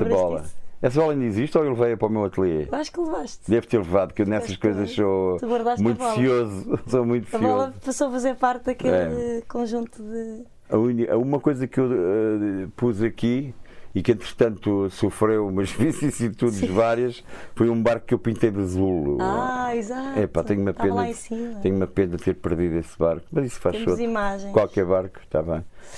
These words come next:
Speaker 1: Olha, és um homem de escala, tens feito grandes intervenções para lugares específicos. Gostas do desafio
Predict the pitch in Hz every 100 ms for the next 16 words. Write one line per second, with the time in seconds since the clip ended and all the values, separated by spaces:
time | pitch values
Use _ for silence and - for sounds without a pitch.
0 | - - - - - - 233 208 208 -
1 | 247 240 262 254 240 233 - - 190 202
2 | 208 202 226 202 214 208 202 220 214 190
3 | 208 202 208 196 214 - 202 185 202 196
4 | - - - 190 - - - - - -
5 | - - - 214 - 220 214 214 226 233
6 | 233